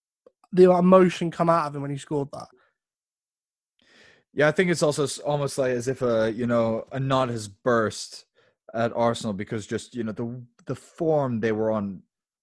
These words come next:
Speaker 2: just in the weeks coming up to this match, it just was, for lack of a better word, dead awful.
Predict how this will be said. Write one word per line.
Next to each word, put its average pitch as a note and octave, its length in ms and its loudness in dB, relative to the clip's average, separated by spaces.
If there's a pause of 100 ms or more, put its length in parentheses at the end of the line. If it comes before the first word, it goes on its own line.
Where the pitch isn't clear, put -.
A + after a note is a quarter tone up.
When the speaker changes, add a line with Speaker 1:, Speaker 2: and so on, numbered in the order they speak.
(140)
Speaker 2:
just - 240 -10
in A2 100 -8
the A#2 60 -4
weeks A#2 600 -8 (680)
coming A#2 300 -4
up A2 140 -4
to A2 120 -8
this F#2 160 -12
match, G2 320 -8
it F#2 80 -16
just - 220 -20
was, F2 200 -14 (680)
for F3 120 -4
lack F#3 220 2
of B2 100 0
a A2 80 0
better G#2 260 -2
word, F#2+ 400 -4 (800)
dead A#2 220 2
awful. G2+ 600 -8